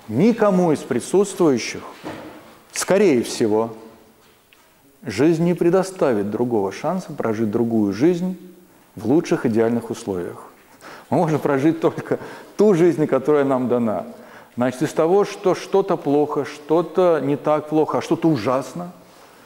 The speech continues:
не следует, что мы не должны, а, делать то, что от нас зависит, б, радоваться жизни в любых самых тяжелейших даже условиях. Надеюсь, ваши личные ситуации, условия не тяжелейшие. Э,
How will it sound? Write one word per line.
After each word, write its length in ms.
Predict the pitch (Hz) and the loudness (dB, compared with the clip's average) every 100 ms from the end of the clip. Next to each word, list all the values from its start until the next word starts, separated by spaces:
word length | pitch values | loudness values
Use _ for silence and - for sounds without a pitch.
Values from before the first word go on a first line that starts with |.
| - - - - _ _ | -20 -20 -20 -20 _ _
не 220 | - 113 139 | -8 -2 -2
следует, 480 | - 165 185 196 | 2 2 4 2
что 280 | - - 135 | 2 -4 0
мы 140 | 131 170 | 0 0
не 80 | |
должны, 680 | 160 139 117 127 165 185 175 - - - _ _ _ - | 0 0 -2 -2 0 2 0 -6 -20 -20 _ _ _ -2
а, 200 | 147 120 | 0 0
делать 380 | 92 127 135 120 - | 0 2 2 0 -2
то, 140 | 135 | -2
что 180 | 127 131 | 0 -2
от 100 | 123 | -2
нас 160 | 123 110 | -2 0
зависит, 340 | 117 170 185 | 2 2 0
б, 200 | 117 127 | -2 0
радоваться 540 | 143 165 175 175 175 185 | 0 0 0 -2 -2 -2
жизни 400 | 208 156 110 92 - | 0 -2 -6 -10 -16
в 140 | 117 117 | -10 -4
любых 260 | 120 160 | 0 0
самых 300 | - 139 139 - - | 0 -2 -4 -10 -6
тяжелейших 540 | 135 165 156 120 - | 0 2 2 0 -2
даже 240 | 107 104 101 | -2 -2 -2
условиях. 560 | 101 - 101 90 - | -8 -6 -6 -6 -6
Надеюсь, 400 | 110 113 160 160 | -4 0 2 2
ваши 260 | 139 139 143 | 0 0 0
личные 400 | 143 165 - 135 | 0 0 -2 -4
ситуации, 540 | - 117 135 131 - | -4 -2 0 0 -2
условия 560 | 120 - 135 135 123 110 - - - - - | -4 -2 2 4 4 0 -4 -14 -18 -14 -2
не 260 | 139 185 | 2 2
тяжелейшие. 880 | - 147 117 127 156 165 - 190 190 190 - - - - - | 2 -2 0 2 2 0 0 0 0 -4 -16 -20 -18 -18 -8
Э, 460 | 123 120 117 117 | -2 0 0 0